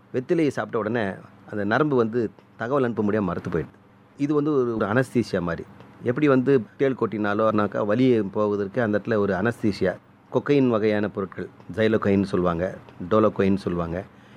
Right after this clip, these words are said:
இந்த மாதிரி கொக்கைன் வகையை சேர்ந்த ஒரு பொருளை அங்க தேய்ச்ச உடனே அந்த இடம் மரத்து போயிடும்.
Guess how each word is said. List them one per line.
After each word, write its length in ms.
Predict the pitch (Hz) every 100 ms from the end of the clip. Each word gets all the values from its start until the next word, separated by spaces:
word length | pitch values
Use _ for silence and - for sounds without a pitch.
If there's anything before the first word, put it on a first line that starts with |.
| -
இந்த 120 | 120
மாதிரி 220 | 131 131 127 110
கொக்கைன் 340 | 127 160 160 139
வகையை 220 | 117 110
சேர்ந்த 320 | 113 107 107
ஒரு 240 | 104 101 95 -
பொருளை 300 | 110 98 92 - - -
அங்க 140 | 120 120 143
தேய்ச்ச 220 | 147 127
உடனே 260 | 110 123 120
அந்த 160 | 110 104
இடம் 200 | 113 98
மரத்து 220 | 90 -
போயிடும். 280 | 90 76